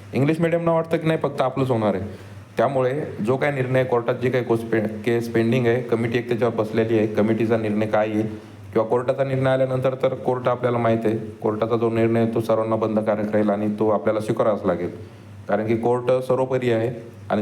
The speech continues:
तो निर्णय आपल्याला मान्यच करावा लागेल. कोर्टाने सुद्धा लवकरात लवकर निर्णय देऊन साधन व्यक्तीच्या भरतीबाबत लवकरात लवकर ज्या काही गोष्टी असतील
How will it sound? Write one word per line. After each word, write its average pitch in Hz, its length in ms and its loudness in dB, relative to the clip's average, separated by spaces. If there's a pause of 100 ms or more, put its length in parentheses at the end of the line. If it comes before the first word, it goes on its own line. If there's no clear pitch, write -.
तो 127 80 4
निर्णय 123 260 0
आपल्याला 139 240 0
मान्यच 135 340 -2
करावा 90 180 0
लागेल. - 200 -4 (540)
कोर्टाने 143 340 0
सुद्धा 175 240 0
लवकरात 151 360 0
लवकर 139 240 0
निर्णय 135 280 0
देऊन 139 220 0 (800)
साधन 104 220 0
व्यक्तीच्या 120 380 0
भरतीबाबत 110 640 0 (140)
लवकरात 120 460 2
लवकर 123 280 0
ज्या 117 140 2
काही 117 120 2
गोष्टी 107 280 0
असतील 107 460 -2